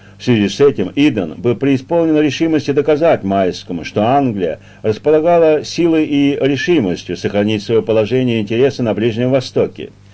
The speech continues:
Ясно поэтому, что внезапно возникшее упоминание Ближнего Востока не вызвало каких-либо эмоций у русских, поскольку они никаких переговоров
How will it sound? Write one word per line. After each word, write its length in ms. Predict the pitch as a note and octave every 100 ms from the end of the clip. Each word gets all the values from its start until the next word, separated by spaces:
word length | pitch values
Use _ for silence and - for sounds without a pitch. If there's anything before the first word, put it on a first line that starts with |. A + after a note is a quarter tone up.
| - - - - F#2+
Ясно 480 | C3 C3 - F#2 E2+
поэтому, 600 | G#2 G2+ F2+ D2 C#2+ - -
что 160 | -
внезапно 480 | A#2 B2 B2 B2 B2+
возникшее 480 | A#2+ A2 C3 - B2
упоминание 580 | G#2+ A#2+ B2 C#3 B2+ A2
Ближнего 360 | B2 A2 A2+
Востока 560 | A2+ G#2+ D#3 D3 C#3 A2 - - - - - -
не 200 | B2 C#3+
вызвало 520 | E3+ D#3 F2 F2+ F2+
каких-либо 800 | G#2 G2+ G#2 A2+ A2 G#2+ G2+ G2 -
эмоций 500 | A2+ A2 A#2 A#2 -
у 140 | B2+ C3+
русских, 540 | C#3+ G2+ - D2 -
поскольку 380 | G#2 G2+ A2+ A2
они 160 | A2+ A#2+
никаких 440 | A#2 A2 B2 B2+
переговоров 600 | C3+ A#2+ A#2+ C3+ C#3 A2+